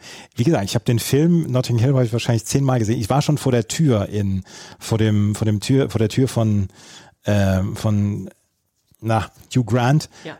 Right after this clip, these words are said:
Speaker 1: in London, äh, wo er gewohnt hat damals. Und ich war auch vor dem, äh, Buchladen, der ja eigentlich gar kein Buchladen ist,
Speaker 2: Genau.
Speaker 1: und hatte mir das damals angeschaut. Ich hab damals, ich war mit einem Freund, war ich in London für ein paar Tage.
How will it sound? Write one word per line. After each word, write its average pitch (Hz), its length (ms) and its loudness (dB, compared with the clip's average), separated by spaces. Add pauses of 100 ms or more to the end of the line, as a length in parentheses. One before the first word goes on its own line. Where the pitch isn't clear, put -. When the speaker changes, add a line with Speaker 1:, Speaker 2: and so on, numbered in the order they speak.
(160)
Speaker 1:
in 120 180 2
London, 123 540 2
äh, 110 260 0
wo 113 140 0
er 117 100 2
gewohnt 107 400 -2
hat 131 140 -2
damals. 123 340 0
Und 117 60 -2
ich 110 180 -2
war 113 80 0
auch 110 140 -6
vor - 120 -2
dem, 110 400 0
äh, 120 160 -6
Buchladen, 113 720 0
der 104 200 2
ja 101 120 0
eigentlich 104 240 -4
gar 110 80 0
kein 104 200 -2
Buchladen 104 440 -2
ist, 151 240 0 (220)
Speaker 2:
Genau. 156 200 -18
Speaker 1:
und 113 420 0
hatte 117 300 -2
mir 117 120 2
das 113 140 0
damals 110 260 -2
angeschaut. 110 400 -2
Ich - 80 -4
hab - 100 -4
damals, 110 360 -2 (140)
ich - 140 -10
war 117 220 0
mit 113 180 -2
einem 110 160 2
Freund, 151 380 -2
war 120 120 0
ich 110 160 -6
in 113 300 -2
London 147 380 0
für 147 100 -4
ein 139 60 -2
paar 135 140 -2
Tage. 139 340 0